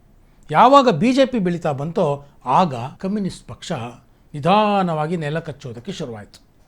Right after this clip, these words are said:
ಮೂವತ್ನಾಲ್ಕು ವರ್ಷಗಳ ಸುದೀರ್ಘ ಆಡಳಿತ ಮಾಡಿದಂಥ ವೆಸ್ಟ್ ಬೆಂಗಾಲ್ನಲ್ಲಿ ಕಮ್ಯುನಿಸ್ಟ್ ಪಕ್ಷ ಇವತ್ತು ಮೂರು ನಾಲ್ಕನೇ ಸ್ಥಾನಕ್ಕೆ ಹೋಗಿದೆ. ತ್ರಿಪುರಾದಲ್ಲಿ ನಿರಂತರವಾಗಿದ್ದ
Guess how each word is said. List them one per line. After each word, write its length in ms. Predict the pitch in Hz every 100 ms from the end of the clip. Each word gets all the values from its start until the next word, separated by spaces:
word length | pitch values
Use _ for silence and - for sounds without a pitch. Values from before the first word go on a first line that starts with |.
| _ _ -
ಮೂವತ್ನಾಲ್ಕು 680 | 180 208 208 - 220 240 233
ವರ್ಷಗಳ 320 | 202 - 196
ಸುದೀರ್ಘ 680 | 185 180 185 233 240 247 170 165 - _ _ _ _ _ _ _ _ _ 180
ಆಡಳಿತ 340 | 180 190 185
ಮಾಡಿದಂಥ 500 | 185 170 165 165 156
ವೆಸ್ಟ್ 440 | 175 143 156 -
ಬೆಂಗಾಲ್ನಲ್ಲಿ 560 | 185 208 196 190 175 165
ಕಮ್ಯುನಿಸ್ಟ್ 400 | 170 190 196 -
ಪಕ್ಷ 200 | 180 -
ಇವತ್ತು 320 | 190 170 190
ಮೂರು 420 | 180 175 220 233
ನಾಲ್ಕನೇ 340 | 185 170 180 180
ಸ್ಥಾನಕ್ಕೆ 540 | - 151 147 185 180 _ _ _ _
ಹೋಗಿದೆ. 280 | 156 151 147 156 _ _ _ _ _ _ _ _ _ _ _ - _ -
ತ್ರಿಪುರಾದಲ್ಲಿ 640 | 190 214 247 240 220 220
ನಿರಂತರವಾಗಿದ್ದ 1300 | 185 165 233 262 254 254 254 240 226 220 202 180